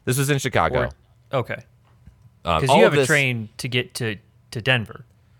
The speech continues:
Speaker 1: I have a train to get to Denver. None of this was Denver train badness.
Speaker 2: Okay, it's
Speaker 1: This
Speaker 2: just
Speaker 1: is
Speaker 2: when you
Speaker 1: all,
Speaker 2: got out into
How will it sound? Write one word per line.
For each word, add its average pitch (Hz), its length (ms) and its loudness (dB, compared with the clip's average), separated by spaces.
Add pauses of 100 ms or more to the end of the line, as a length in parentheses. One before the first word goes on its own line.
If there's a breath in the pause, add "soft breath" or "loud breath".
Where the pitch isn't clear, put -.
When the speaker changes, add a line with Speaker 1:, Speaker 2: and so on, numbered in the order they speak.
(420)
Speaker 1:
I - 60 2
have 160 80 2
a - 20 -6
train 175 160 0
to 160 40 -2
get 147 120 -2
to 123 60 -6
Denver. 87 500 2
None 123 240 0
of 175 80 -8
this 160 200 -4
was 120 160 -4
Denver 90 560 0 (380)
train 82 340 -2
badness. 117 240 0
Speaker 2:
Okay, 104 140 -4
it's - 80 -12
Speaker 1:
This 107 200 -4
Speaker 2:
just 135 160 0
Speaker 1:
is - 40 -14
Speaker 2:
when 120 100 6
you 123 60 6
Speaker 1:
all, 120 60 6
Speaker 2:
got 113 200 4
out 110 340 0
into 104 520 -8